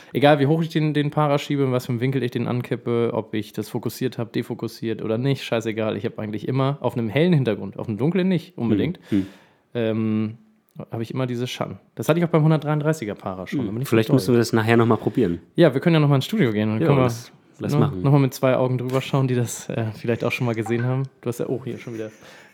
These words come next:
Speaker 1: <laughs> peinlich der Sound an. <laughs> Ja, Christian, das würde mich freuen. Dann gucken wir uns das einfach mal an. Dann gönnen wir uns eine Pizza und
Speaker 2: Ja.
Speaker 1: gucken uns das nochmal an.
Speaker 2: Ich hab Bock.
Speaker 1: Ich auch. Ja, geil. Ähm, so, mal gucken, was da noch wird. Ich werd die Leute auf dem,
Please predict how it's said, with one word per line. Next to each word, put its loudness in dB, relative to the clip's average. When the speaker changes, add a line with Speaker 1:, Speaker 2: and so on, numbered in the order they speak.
Speaker 1:
<laughs> -20
peinlich 0
der 4
Sound 0
an. -2
<laughs> 0
Ja, 10
Christian, 6
das 4
würde 6
mich 8
freuen. 8
Dann -2
gucken -2
wir 4
uns 2
das 0
einfach 0
mal 0
an. 2
Dann 0
gönnen 2
wir 6
uns 0
eine 2
Pizza 2
und 0
Speaker 2:
Ja. 0
Speaker 1:
gucken -6
uns -8
das -10
nochmal -6
an. -6
Speaker 2:
Ich -18
hab -6
Bock. -2
Speaker 1:
Ich 4
auch. 6
Ja, 4
geil. 4
Ähm, 4
so, 2
mal 2
gucken, -2
was -4
da 2
noch -2
wird. 0
Ich -2
werd 2
die 0
Leute 2
auf -4
dem, -4